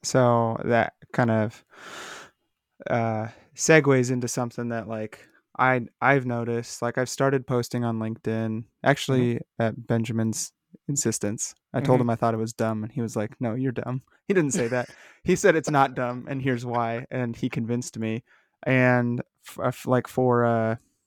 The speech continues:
Speaker 1: what do you say? For, like, a week or two, I, I, I started doing these things, and they were, they got very popular. Like,
Speaker 2: Mm.
Speaker 1: I've never had any social media presence. I'm like, "Wow,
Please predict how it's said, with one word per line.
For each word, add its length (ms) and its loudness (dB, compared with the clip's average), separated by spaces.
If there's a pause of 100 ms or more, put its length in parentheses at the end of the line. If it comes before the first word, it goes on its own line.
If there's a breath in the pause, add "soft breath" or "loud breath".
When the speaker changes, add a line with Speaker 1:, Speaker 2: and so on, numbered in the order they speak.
(280)
Speaker 1:
what 160 -2
do 60 2
you 60 0
say? 400 -2 (760)
For, 120 0
like, 160 4
a 60 2
week 220 4
or 80 2
two, 240 -4
I, 500 -4
I, 60 -2
I 60 0
started 600 4 (1040)
doing 260 6
these 160 -2
things, 220 -2
and 60 -4
they 60 0
were, 160 -2 (140)
they 80 0
got 160 -2
very 280 2
popular. 680 -4
Like, 340 -2
Speaker 2:
Mm. 240 -8 (380)
Speaker 1:
I've 220 2
never 220 4
had 220 2
any 260 -2
social 360 -2
media 260 -2
presence. 420 -6
I'm 140 -6
like, 200 -10
"Wow, 140 -4